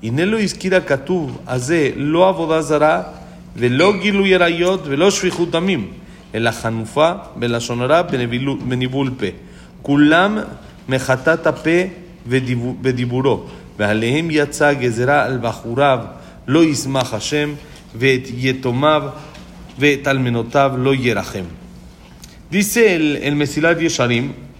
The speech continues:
Te voy a comprobar que esto es incorrecto. ¿Por qué?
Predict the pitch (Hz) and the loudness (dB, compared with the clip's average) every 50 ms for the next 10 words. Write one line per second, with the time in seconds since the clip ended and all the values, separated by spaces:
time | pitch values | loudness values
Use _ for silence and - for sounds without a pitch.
0 | - - - - - - - - - - - - - - - - - - - - | -20 -20 -20 -20 -20 -20 -20 -20 -20 -20 -20 -20 -20 -20 -20 -20 -20 -20 -20 -20
1 | - - - - 165 170 170 208 220 233 233 - - 175 170 170 139 165 165 165 | -20 -16 -2 2 2 4 6 6 6 6 2 2 2 -2 -2 0 0 0 2 4
2 | 160 180 185 208 233 254 269 - - - - - - - - - - - - - | 4 6 6 4 2 0 -4 -10 -10 -16 -18 -20 -20 -20 -20 -20 -20 -20 -20 -20
3 | - - - 156 180 185 185 - - 185 180 180 185 196 208 226 214 220 - - | -20 -10 2 4 4 4 4 2 0 2 4 4 4 4 2 0 -2 -6 -10 -14
4 | - - - - - - - - - - - - 160 170 151 165 170 156 151 131 | -18 -20 -20 -20 -20 -20 -20 -20 -20 -16 -4 -2 0 0 4 4 4 6 4 2
5 | 107 - - - - - - - - - - 143 135 120 - 120 107 113 120 - | 2 -2 -8 -14 -14 -16 -18 -20 -16 -2 0 0 0 2 2 0 0 0 -2 -4
6 | - - | -14 -20